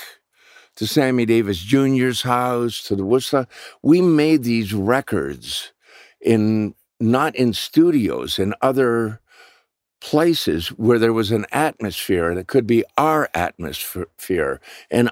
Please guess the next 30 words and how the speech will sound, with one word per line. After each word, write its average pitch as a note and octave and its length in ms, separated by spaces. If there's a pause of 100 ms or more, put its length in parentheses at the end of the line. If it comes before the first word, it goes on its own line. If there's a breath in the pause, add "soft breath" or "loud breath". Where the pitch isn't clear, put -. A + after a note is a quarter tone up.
(120)
our D#3+ 360
sound, E2+ 920 (440 soft breath)
you A2 120
know, G2+ 260
and G2+ 280 (120)
everything D3+ 1200 (460 loud breath)
was A#2 340
not C#3+ 320
on A2 200
somebody C3 720
else's A2 1000 (540 loud breath)
w-, A#2+ 180
way B2 340
of A2+ 100
doing, C3 340
somebody C#3 440
else's C3 360
wavelength. G#2 1120 (540 soft breath)
You A#2 80
know, A#2 80
you C3 160
would A#2+ 160
go D3 160
into C3 240
a E2+ 80
studio C3+ 720
and A#2 100
there'd F#2 120
be G2 140
these, F2 320